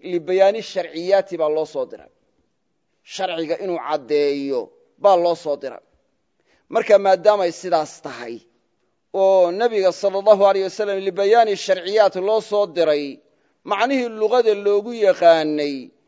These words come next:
macno khilaafsan, dee waxa weeye, ee laguma fasirayo axaadiista. Yacni saas iyadaa bay yidhahdeen. Calaa kulli xaal, waa muxaamaatun lilmadhab.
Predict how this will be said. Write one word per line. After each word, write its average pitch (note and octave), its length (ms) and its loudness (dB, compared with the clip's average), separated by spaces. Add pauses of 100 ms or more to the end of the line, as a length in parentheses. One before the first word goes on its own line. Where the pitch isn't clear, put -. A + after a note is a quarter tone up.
(320)
macno F#3+ 340 -2
khilaafsan, F3 720 0 (600)
dee G3+ 80 0
waxa G3 240 0
weeye, F3 600 0 (540)
ee F#3 220 2
laguma F#3+ 320 0
fasirayo F3+ 540 -6
axaadiista. C#3+ 600 -8 (800)
Yacni E3+ 260 0
saas G3 320 0
iyadaa C#3+ 240 0
bay B2+ 120 -10
yidhahdeen. A2+ 320 -18 (300)
Calaa F#3 180 4
kulli E3+ 240 -6
xaal, C#3 260 -4
waa D#3 140 0
muxaamaatun E3+ 760 -4
lilmadhab. C3+ 520 -8